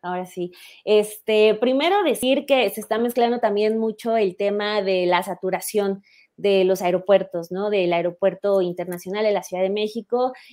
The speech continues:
y justo en me-, eh, hacer énfasis en eso que, que decía Temoris, de que, pues, el de San, el Felipe Ángeles, pues, era eso, una solución a un problema que, pues, lleva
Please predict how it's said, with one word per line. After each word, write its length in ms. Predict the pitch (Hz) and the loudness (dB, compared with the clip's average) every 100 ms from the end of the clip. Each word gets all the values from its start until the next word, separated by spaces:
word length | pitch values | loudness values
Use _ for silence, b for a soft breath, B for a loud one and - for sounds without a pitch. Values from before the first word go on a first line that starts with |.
| B | B
y 120 | 240 | -6
justo 360 | 247 269 269 269 | -2 -4 2 2
en 140 | 285 | 4
me-, 160 | 262 214 | 0 0
eh, 260 | 214 202 - | 2 2 2
hacer 280 | 196 233 233 | 2 2 2
énfasis 340 | 240 240 240 | 2 0 -2
en 140 | 220 196 | -2 -2
eso 260 | 202 214 | -2 -6
que, 360 | 214 190 180 165 | -4 -4 -2 -6
que 120 | - | -8
decía 520 | 180 175 175 202 202 202 | -8 -8 -8 -4 -4 -2
Temoris, 540 | 214 214 214 220 262 - b b _ | 0 0 0 -2 -6 -10 b b _
de 300 | 202 247 240 | 2 4 4
que, 340 | 262 262 262 - | 4 4 4 2
pues, 320 | 208 180 - | 2 2 0
el 360 | 202 190 190 185 | 2 4 2 0
de 560 | 190 185 180 175 175 | 0 2 2 2 0
San, 160 | 180 185 196 | -2 -6 -4
el 340 | 190 190 185 | -2 0 -2
Felipe 300 | 208 233 311 | 0 4 4
Ángeles, 420 | 269 254 254 294 | 4 2 -2 -2
pues, 160 | - 180 | -6 -6
era 220 | 202 226 262 | 0 2 2
eso, 280 | 277 196 | 2 0
una 240 | 202 233 240 | 2 0 -2
solución 720 | - 202 190 180 - 254 349 | -4 -6 -6 -8 -2 2 2
a 80 | 285 | 0
un 140 | 247 | -2
problema 420 | 262 247 254 269 262 | 0 0 -2 -6 -6
que, 120 | 202 | -8
pues, 260 | - 175 | -6 -10
lleva 420 | 175 214 233 269 | -2 -2 0 0